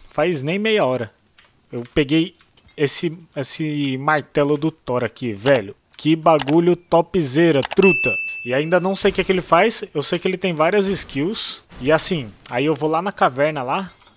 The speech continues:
Pra gente, pra gente ver que eu achei um bagulho lá que tem que reconstruir pra conseguir subir lá. E, mano, eu tenho muita coisa pra explorar, velho. Vocês,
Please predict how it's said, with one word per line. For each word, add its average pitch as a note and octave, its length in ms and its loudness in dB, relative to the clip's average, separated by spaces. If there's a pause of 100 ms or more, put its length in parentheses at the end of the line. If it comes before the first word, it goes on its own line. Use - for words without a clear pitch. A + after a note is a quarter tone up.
(280)
Pra B2 160 -4
gente, C#3+ 960 -6 (600)
pra C3 160 -8
gente C#3+ 280 -8
ver D3 180 0
que - 100 -6
eu D3+ 60 -2
achei D3 260 -2
um D#3+ 80 -2
bagulho D3+ 380 2
lá C#3 160 0
que - 80 -16
tem D#3 160 -8
que D#3+ 260 -6 (120)
reconstruir C#3+ 960 -8 (420)
pra C#3 140 -4
conseguir C#3+ 1200 -6 (280)
subir D3 500 -2
lá. D#3+ 240 0
E, F3+ 60 0
mano, F3 260 -2
eu C#3 40 -8
tenho A#3+ 120 -4
muita A#3 220 -2
coisa F3 240 2
pra F#3+ 100 0
explorar, C3+ 400 -4
velho. G#2+ 300 -4
Vocês, - 320 -6